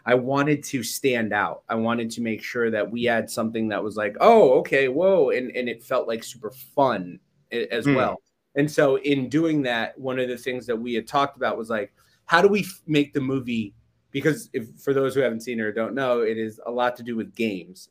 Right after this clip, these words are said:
Speaker 1: And then we were like, "Okay, if the theme of this movie or one of the themes in this movie is games, how do we make the movie feel like a game? Make it feel like you are watching a game being played." And so being able to choose some of those scenes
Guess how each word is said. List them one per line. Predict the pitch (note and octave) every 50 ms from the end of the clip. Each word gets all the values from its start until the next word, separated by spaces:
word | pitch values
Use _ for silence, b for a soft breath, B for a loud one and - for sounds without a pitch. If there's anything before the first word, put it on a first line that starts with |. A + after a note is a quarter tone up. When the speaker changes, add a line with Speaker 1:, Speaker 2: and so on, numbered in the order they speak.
| _
Speaker 1:
And | - B2 B2
then | B2 A#2+
we | A#2+ A#2+ A#2+
were | A#2 A2+
like, | A#2 A2+ A2 A2 - -
"Okay, | B2 C3 - B2+ A#2 G#2+ G2+ G2 - b b b b b -
if | - C3+ C3 C3+ - - _
the | C#3+ C3 C3
theme | - - - F#3+ F#3+ F#3+
of | F3 D3+
this | D#3 D3 C#3+
movie | - D3 C#3+ C#3 C3 B2+ B2 A#2
or |
one | A#2 C3+ D3+ D#3
of | C#3+ A#2+
the | A#2+
themes | A2+ - A#2+ A2+ A2 G#2+
in | G#2
this | G#2 G2+ - A2+
movie | A2+ A2 G#2 G#2+ G#2
is | G2 F#2+ G2
games, | - A#2+ A#2 G#2+ G2+ G2 -
how | - C3+
do | D3+
we | D3+ D3+
make | C#3+ C#3+ C3+ A#2 -
the | -
movie | A#2 A2+ A2+ A2 A2+ A2
feel | G2 - - - A2+ A2+
like | A2 A2 G#2 F#2+ F#2+ F#2+ _ _ _ _ _ -
a | -
game? | F2 E2+ F2 F2 E2+ _ _ _ _ _ _ B B B B B B
Make | - C#3+ C3 A2+
it | D3 D3 -
feel | - - C#3 C3+
like | C3+ C3 B2+ B2+
you | C3 B2
are | A#2+ A2+
watching | A2 A#2 A#2 A#2+ A#2 - A2 A2 G#2+
a |
game | G2+ F#2+ G#2 G2 G2 G2
being | F#2 F2+ F2+ F2+ F#2
played." | _ - G2+ G2+ - A1+ - - -
And | - A2 A2+ A2
so | A2+ - A2+ G#2+ G#2 G#2 G2+ G2+ F#2+ A#2
being | A#2 C#3 C#3 D3 D3+
able | D3+ D3 C#3 C#3 A#2
to | - B2 G#2+
choose | - - - F3+ E3+ D#3 D3 C#3+ -
some | - C3+ B2+
of | B2
those | A#2+ A#2 A2 A2+ -
scenes | - F3+ E3+ D#3 B2+ A2+ A2 G#2 -